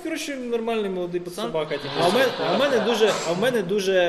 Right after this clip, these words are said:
Speaker 1: е, толерантна і розуміюча дружина. І ми, в принципі, отак от вдвох можемо зібратися більш-менш регулярно. Коли пацани можуть,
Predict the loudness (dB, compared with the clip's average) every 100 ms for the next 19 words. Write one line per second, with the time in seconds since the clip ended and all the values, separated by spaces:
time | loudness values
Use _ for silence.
0 | 2 0 0 0 -2 0 -2 -4 -6 -4
1 | -4 -4 -6 -4 -4 -2 -4 -4 -6 -8
2 | -6 -8 -8 -10 -10 -4 -2 -2 -4 -4
3 | -4 0 0 0 -4 -2 -2 -2 2 2
4 | 2 0 -2 -2 -2 0 2 4 2 0
5 | -4 -6 -6 2 2 2 -2 0 0 2
6 | 2